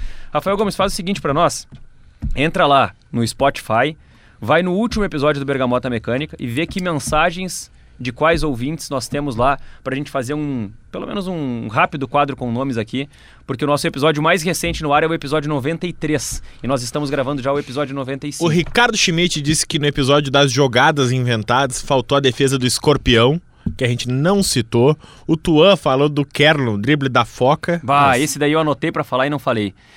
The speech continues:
Speaker 1: Esse foi um drible realmente inventado pelo Kerlon. Nin-, acho que ninguém fez antes nada parecido.
Speaker 2: E o Lucas Coppi disse que faltou o chute no ar do Valdívia.
Speaker 1: Ah.
Speaker 2: Mas esse drible é uma droga, não funcionava pra bosta nenhuma esse chute do ar.
Speaker 1: Não,
Speaker 2: E o do
Speaker 1: funcionava,
Speaker 2: Kerlon também.
Speaker 1: funcionava.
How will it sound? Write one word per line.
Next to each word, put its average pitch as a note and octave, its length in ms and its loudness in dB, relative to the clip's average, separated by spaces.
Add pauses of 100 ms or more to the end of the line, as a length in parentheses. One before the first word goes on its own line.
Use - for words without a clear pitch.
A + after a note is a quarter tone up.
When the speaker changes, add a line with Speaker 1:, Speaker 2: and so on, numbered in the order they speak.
(100)
Speaker 1:
Esse D#3+ 220 0
foi G#3 140 2
um F3+ 80 0
drible F3+ 240 0
realmente F#3+ 500 2
inventado F#3+ 640 2
pelo F3 200 -6
Kerlon. A2 340 -2 (380)
Nin-, C#3 240 2
acho D#3+ 120 2
que - 80 -4
ninguém F#3 280 0
fez F3 260 -2
antes D3+ 220 -4
nada D3+ 160 -2
parecido. C3+ 440 -6 (240)
Speaker 2:
E D#3 220 8
o D#3 220 10
Lucas G3+ 500 4
Coppi F#3+ 460 4
disse E3+ 200 -4
que - 60 -8
faltou F3+ 340 4
o F3 60 4
chute - 340 0
no F3+ 160 2
ar E3+ 160 6
do D#3+ 120 -2
Valdívia. C#3+ 640 0 (560)
Speaker 1:
Ah. G#2+ 180 -4
Speaker 2:
Mas C4 120 0
esse - 140 -4
drible F#3 280 0
é G#3 40 6
uma G3 140 8
droga, C3 400 4
não C3 100 -2
funcionava D#3 300 4
pra E3 160 4
bosta D#3 500 4
nenhuma B2 420 0
esse - 200 -8
chute - 260 -8
do G2+ 120 -6
ar. G2+ 80 -2
Speaker 1:
Não, A2 100 -2
Speaker 2:
E A2 40 -2
o - 20 -2
do A2 60 -6 (280)
Speaker 1:
funcionava, - 60 2
Speaker 2:
Kerlon C#4 340 4
também. G3+ 280 4
Speaker 1:
funcionava. G2+ 240 -2